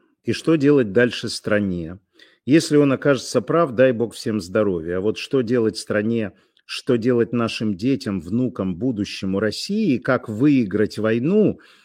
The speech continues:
если вдруг случайно, я просто предполагаю,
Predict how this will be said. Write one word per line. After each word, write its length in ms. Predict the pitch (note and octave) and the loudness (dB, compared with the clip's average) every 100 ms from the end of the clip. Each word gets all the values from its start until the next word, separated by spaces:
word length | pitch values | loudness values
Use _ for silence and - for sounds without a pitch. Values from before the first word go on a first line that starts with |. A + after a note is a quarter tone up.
| _ | _
если 460 | - A#2 C#3+ - B2 | -4 4 4 4 -2
вдруг 480 | G2 F#2 D#3 D3 - | -2 2 6 4 2
случайно, 840 | - A#2+ G#2+ - F#3 G#3+ F#3+ A2+ | -4 -4 -2 0 4 4 4 2
я 220 | G#2 B2 | 2 0
просто 560 | - B2+ E3+ - - C#3+ | -2 0 0 0 -4 -4
предполагаю, 920 | C#3 B2+ - B2 A2+ F#2+ E2 E2 | -4 -6 -2 -2 0 -4 -6 -8